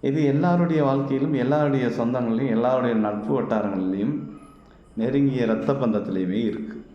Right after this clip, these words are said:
யாருமே உண்மைவாதிகளாக இன்றைக்கு இருப்பதே கிடையாது.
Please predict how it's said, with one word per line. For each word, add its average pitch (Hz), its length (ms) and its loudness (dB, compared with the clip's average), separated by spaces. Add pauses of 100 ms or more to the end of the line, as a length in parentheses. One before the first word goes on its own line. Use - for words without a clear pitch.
(1000)
யாருமே 110 1000 -2 (840)
உண்மைவாதிகளாக 104 840 0
இன்றைக்கு 90 760 -4 (160)
இருப்பதே 104 680 -2
கிடையாது. 87 540 -6